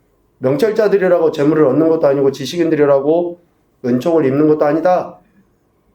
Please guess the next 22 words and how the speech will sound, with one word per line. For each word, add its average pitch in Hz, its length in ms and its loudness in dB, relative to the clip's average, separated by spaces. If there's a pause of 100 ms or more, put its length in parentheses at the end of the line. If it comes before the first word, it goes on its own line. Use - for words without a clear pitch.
라고 208 680 0 (640)
이야기를 117 380 -4
합니다. 87 320 -16 (680)
이처럼 196 420 0
우리 165 280 0
인생은 160 640 0 (440)
예측할 208 500 0
수가 180 380 -2
없다라는 135 1160 -2
거죠. 101 280 -8
왜 139 280 0
그렇습니까? 139 680 -2
왜 165 300 0
예측할 165 400 -4
수가 135 200 -4
없어요? 120 500 -2 (540)
십일 214 340 -4
절 185 220 2
하반부에 180 380 0
보면 151 380 0
그렇게 131 320 -4
이야기했죠. 104 580 -4